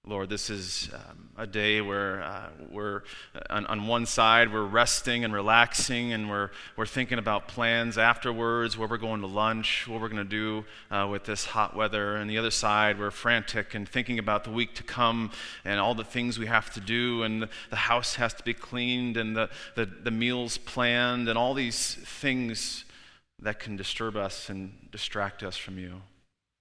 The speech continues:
So, Lord, as we come here today, I pray that we would, um, just rest and relax and take a deep breath. <sighs> Quiet our hearts before you.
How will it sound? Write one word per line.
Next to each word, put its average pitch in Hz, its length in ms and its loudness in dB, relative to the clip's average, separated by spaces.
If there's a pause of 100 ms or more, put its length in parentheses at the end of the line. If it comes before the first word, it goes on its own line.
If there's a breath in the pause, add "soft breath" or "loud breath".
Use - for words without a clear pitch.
(500 loud breath)
So, - 140 -4
Lord, 110 140 4
as 104 80 0
we 104 80 -4
come 113 260 -4
here 107 180 -2
today, 101 360 -2
I 98 60 0
pray 104 420 -2
that 95 200 -2
we 107 120 -4
would, 98 340 -6 (440 loud breath)
um, - 480 -16 (120)
just - 360 -6 (540)
rest 101 500 -6 (1000)
and 104 120 -16
relax 98 840 -6
and 104 120 -10
take 117 260 -4
a 107 40 0
deep 104 280 -6
breath. 98 540 -4 (1400 loud breath)
<sighs> - 1900 -14
Quiet 104 340 -4
our 98 80 -2
hearts 98 400 -4
before 92 340 -12
you. 107 160 -18